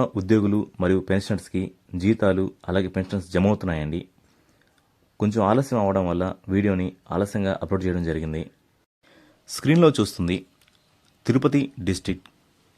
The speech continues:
జ్యుడిషియల్ డిపార్ట్‌మెంట్లో పనిచేసే ప్రభుత్వ ఉద్యోగికి తన మెయిల్కి వచ్చిన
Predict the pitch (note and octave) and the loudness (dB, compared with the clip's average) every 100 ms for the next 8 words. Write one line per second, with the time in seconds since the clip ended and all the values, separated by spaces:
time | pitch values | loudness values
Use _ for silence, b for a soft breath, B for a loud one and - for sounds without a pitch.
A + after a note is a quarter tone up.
0 | _ _ _ _ F2+ G#2 C#3+ C#3+ B2+ G2+ | _ _ _ _ -2 2 2 2 0 2
1 | G#2 G2 F2+ E2+ F2 - _ E2+ F2+ E2+ | 0 0 -2 -2 -4 -6 _ -4 0 -2
2 | - F#2 - _ _ - G#2+ D3+ D3 G2+ | -2 -6 -6 _ _ -4 2 2 2 2
3 | F2+ F#2+ - F#2+ _ _ F2+ F2 E2 - | 2 0 -2 -6 _ _ -6 -4 -6 -10
4 | F2+ F#2+ C3 C3+ A2 - F#2+ | -2 6 6 6 0 -2 -4